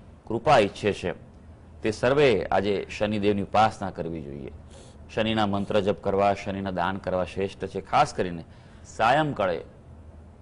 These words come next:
પીપળાની પ્રદક્ષિણા કરવી જોઈએ, ત્યાં સરસ્યના તેલનો એક ત્યાં દીવો કરવો જોઈએ અને શનિ મંત્રના જપ કરી અને ત્યાં પ્રાર્થના કરવી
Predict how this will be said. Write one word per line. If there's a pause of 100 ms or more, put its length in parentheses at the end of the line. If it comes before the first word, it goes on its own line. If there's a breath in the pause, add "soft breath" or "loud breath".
(100)
પીપળાની (520)
પ્રદક્ષિણા
કરવી
જોઈએ, (1040)
ત્યાં
સરસ્યના
તેલનો (340 loud breath)
એક
ત્યાં
દીવો
કરવો
જોઈએ (540)
અને (360)
શનિ
મંત્રના
જપ
કરી
અને
ત્યાં
પ્રાર્થના
કરવી